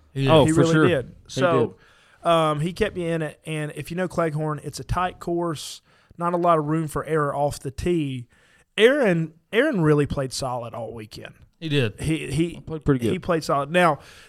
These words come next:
Speaker 3: the second day, we went, stayed in an incredible house in Hendersonville County, uh, the biggest hot tub I've ever seen.
Speaker 1: It was nice.
Speaker 2: Beat Charlie in ping pong.
Speaker 3: Did you?
Speaker 2: Don't act.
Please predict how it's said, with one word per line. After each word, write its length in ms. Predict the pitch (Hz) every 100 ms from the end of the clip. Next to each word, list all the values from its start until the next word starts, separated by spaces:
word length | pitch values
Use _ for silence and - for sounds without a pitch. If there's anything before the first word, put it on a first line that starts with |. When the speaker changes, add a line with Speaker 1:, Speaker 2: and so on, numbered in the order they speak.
| -
Speaker 3:
the 160 | 170
second 560 | 156 - 233 254 226 156
day, 280 | 147 139 151
we 140 | 151
went, 280 | 151 175 -
stayed 240 | - 165
in 80 | 151
an 60 | 143
incredible 420 | 131 165 180 196
house 340 | 151 143 139
in 80 | 143
Hendersonville 540 | 135 185 151 147 135 123
County, 460 | 139 135 131 127 - - _ _ -
uh, 240 | 143 131
the 120 | 127
biggest 340 | 131 226 220 -
hot 280 | - 180 -
tub 180 | 135 123
I've 120 | 120
ever 180 | 120 -
seen. 220 | - 107
Speaker 1:
It 80 | 151
was 140 | 127
nice. 360 | 120 98 92 139
Speaker 2:
Beat 200 | 170 180
Charlie 280 | 175 165 165
in 100 | 151
ping 180 | 147
pong. 220 | 123 113 110 - - - - _ _ _ _ _ -
Speaker 3:
Did 280 | 143 190 175
you? 220 | 123 107 110 - - - - - - _
Speaker 2:
Don't 200 | 135 139
act. 380 | 131 117 -